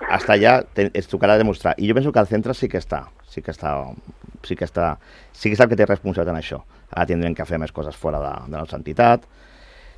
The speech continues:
tindrem que, tenim que participar tant amb les activitats que fa la federació, que ho tenim que fer, i animo a totes les entitats que, que, que ho facin, i que, i, i farem com sempre, i, i farem com sempre hem fet, convidar per obrir més, perquè al final el,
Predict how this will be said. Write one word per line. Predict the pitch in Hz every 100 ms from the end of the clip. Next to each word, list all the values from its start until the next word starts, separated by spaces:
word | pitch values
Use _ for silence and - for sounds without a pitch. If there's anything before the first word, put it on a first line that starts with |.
| -
tindrem | - 95 98 98
que, | 92 98 92 90 85 82 80 - _ _ - -
tenim | - 98
que | 98
participar | - 85 95 90 76 87 87 85
tant | 82
amb | 80 82
les | 82
activitats | 85 78 87
que | 87
fa | 90
la | 80
federació, | 80 104 - - -
que | 80 76
ho | 76
tenim | 76 80
que | 82
fer, | - 110 233 - - _ -
i | - 82
animo | 82 87
a | 85
totes | 90 82 82
les | 82
entitats | 85 85 87 -
que, | 87 80 78 -
que, | 76 71 69 -
que | 76
ho | -
facin, | 113 107 175 254 - - - -
i | 90
que, | - 82 -
i, | 95 -
i | 98
farem | 92 104
com | 123 110
sempre, | 117 117 107 92 -
i, | 87
i | - 90
farem | 90 101
com | 120 135
sempre | 120 101 87
hem | 85
fet, | 120 110 - _ _ -
convidar | - 107 95 92 110 - -
per | 113
obrir | 92 92
més, | 110 101
perquè | 95 87
al | -
final | 87 98
el, | 104 90